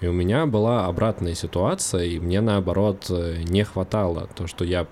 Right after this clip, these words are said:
привык постоянно находить с кем-то, находиться с кем-то в коммуникации, э, когда там возвращаюсь домой с работы, выходные и так далее.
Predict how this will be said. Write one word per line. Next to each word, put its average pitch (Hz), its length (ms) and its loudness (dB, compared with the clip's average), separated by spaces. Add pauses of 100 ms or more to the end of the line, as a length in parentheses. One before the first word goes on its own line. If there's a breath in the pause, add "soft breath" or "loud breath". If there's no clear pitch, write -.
привык 92 420 2
постоянно 90 500 -2
находить 87 320 -4
с - 40 -12
кем-то, 85 500 -4
находиться 90 400 -4
с - 60 -8
кем-то 87 240 -4
в - 80 -16
коммуникации, 90 720 -4 (540 loud breath)
э, 85 160 2
когда 82 220 -2
там 85 120 -2
возвращаюсь 85 420 -2
домой 90 300 0
с - 100 -6
работы, 107 400 0
выходные 87 520 -2
и - 20 -4
так 85 220 -4
далее. 80 340 -4